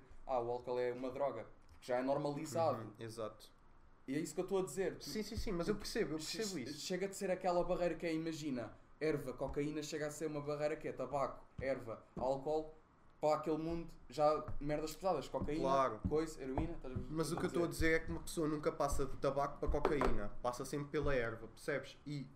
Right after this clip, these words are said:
Speaker 2: ao passar pela erva, por isso ser a gateway drug, eu percebo o que é que vocês estão a dizer e eu, tipo, também acho a mesma maneira. Eu estou só a dizer que vocês têm de ter noção que legalizando a erva,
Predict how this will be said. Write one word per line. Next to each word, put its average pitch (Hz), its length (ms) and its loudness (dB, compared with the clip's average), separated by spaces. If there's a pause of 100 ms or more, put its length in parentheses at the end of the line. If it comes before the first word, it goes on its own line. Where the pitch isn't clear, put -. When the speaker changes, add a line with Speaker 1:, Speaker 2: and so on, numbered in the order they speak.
Speaker 2:
ao 151 160 2
passar 165 400 0
pela 127 200 2
erva, 120 280 2
por 143 180 6
isso 143 180 -4
ser 135 160 0
a 127 60 0
gateway 123 480 -4
drug, 117 280 -4
eu 185 100 -6
percebo 214 300 -6
o - 40 -10
que 233 80 -4
é 208 60 -2
que 202 40 -10
vocês 202 240 -4
estão 202 180 -6
a 202 40 -2
dizer 180 320 -6
e 127 60 -4
eu, 127 100 -4
tipo, 147 200 -10
também 147 280 -2
acho 151 240 -4
a 160 40 -4
mesma 156 200 -2
maneira. 170 360 0 (200)
Eu 147 80 -4
estou 147 140 -2
só 175 220 2
a - 20 8
dizer 147 400 -2
que - 60 -12
vocês 151 320 -2
têm 143 220 0
de 143 80 -6
ter 139 160 0
noção 135 480 2 (240)
que 175 120 -2
legalizando 156 680 -2
a 131 60 4
erva, 143 480 0